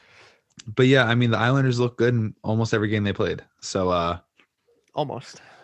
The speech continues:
Speaker 2: Asterisk there.
Speaker 1: yeah, except for that one game. But, uh, other than that, that, you know, they're fifth in the league right now. Or, I mean, they're in, like, a f-, six-way tie for fifth in the league. But, you know.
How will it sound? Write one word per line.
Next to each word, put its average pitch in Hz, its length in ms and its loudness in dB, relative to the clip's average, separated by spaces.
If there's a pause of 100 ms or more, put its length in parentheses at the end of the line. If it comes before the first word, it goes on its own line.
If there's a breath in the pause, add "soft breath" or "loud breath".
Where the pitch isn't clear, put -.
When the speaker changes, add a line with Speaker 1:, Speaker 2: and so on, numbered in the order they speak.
(140)
Speaker 2:
Asterisk 135 400 -12
there. 117 160 -4
Speaker 1:
yeah, 95 240 0
except 92 320 -6
for - 80 -4
that 85 100 -4
one 95 180 0
game. 85 320 -2
But, 87 180 0
uh, 90 260 0 (580 loud breath)
other 135 160 2
than 135 140 0
that, 131 280 0 (1120)
that, 104 280 -2
you 113 100 0
know, 104 300 0
they're 98 120 -4
fifth 107 220 -2
in 107 60 -2
the 101 60 -2
league 98 220 0
right 101 180 0
now. 110 100 0
Or, 101 180 4
I 92 100 0
mean, 95 140 0
they're 92 140 2
in, 92 60 0
like, 85 180 -4
a - 40 -10
f-, - 320 -20
six-way 87 540 -2
tie 82 240 -2
for 80 140 -10
fifth 82 240 -4
in 80 80 -10
the 80 80 -8
league. 78 300 -4
But, 85 200 -2 (1600 loud breath)
you 143 140 2
know. 107 180 0